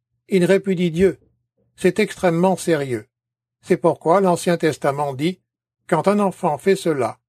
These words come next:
mettez-le à mort. » De même, un enfant qui lutte contre ses tendances rebelles naturelles et se soumet à ses parents, se soumet à Dieu, et cela apporte une merveilleuse bénédiction.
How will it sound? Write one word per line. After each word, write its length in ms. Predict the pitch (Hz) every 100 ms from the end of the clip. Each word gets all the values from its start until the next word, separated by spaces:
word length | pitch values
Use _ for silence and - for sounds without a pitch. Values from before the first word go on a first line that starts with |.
| _ _ -
mettez-le 440 | 202 190 180 180
à 80 | 170
mort. » 480 | 175 185 123 110 _ _ _ _ _
De 140 | 139 131
même, 400 | 165 220 170 113 _ -
un 120 | 156
enfant 360 | 175 - 220 220
qui 200 | 202 185
lutte 300 | 185 - 127 -
contre 360 | 196 214 - 180
ses 180 | 165 160
tendances 440 | 170 175 185 -
rebelles 500 | 147 165 147 131 120
naturelles 720 | 160 180 185 165 139 110 110 _ _ _ -
et 80 |
se 160 | 175 196
soumet 320 | - 220 208
à 80 | 185
ses 160 | - 175
parents, 420 | 214 165 113 - _ _ _ _
se 160 | -
soumet 300 | 190 208 190
à 120 | 175 165
Dieu, 340 | 165 139 - _ _ _ _ _ _
et 100 | 180
cela 240 | 220 208
apporte 460 | 185 190 151 - 123 - -
une 180 | 190
merveilleuse 640 | 185 190 175 180 185 180 170
bénédiction. 800 | 156 175 170 165 - - 107